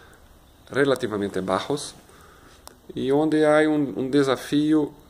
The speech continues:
eh, eh, grande para Brasil, no es en el sector de energía, es sino más en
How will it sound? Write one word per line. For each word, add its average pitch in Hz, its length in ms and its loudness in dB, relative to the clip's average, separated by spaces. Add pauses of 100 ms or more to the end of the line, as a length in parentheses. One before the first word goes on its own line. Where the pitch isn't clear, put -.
(140)
eh, 53 260 -6 (300)
eh, - 260 -12 (380)
grande 113 540 2
para 90 180 -6
Brasil, 127 580 -4 (380)
no 123 160 2
es 165 180 2
en 120 120 -2
el 107 140 -6
sector 107 440 -8
de 95 120 -4
energía, 131 600 -6 (480)
es 113 120 -6
sino 120 180 -6
más 120 240 -2
en 120 200 -4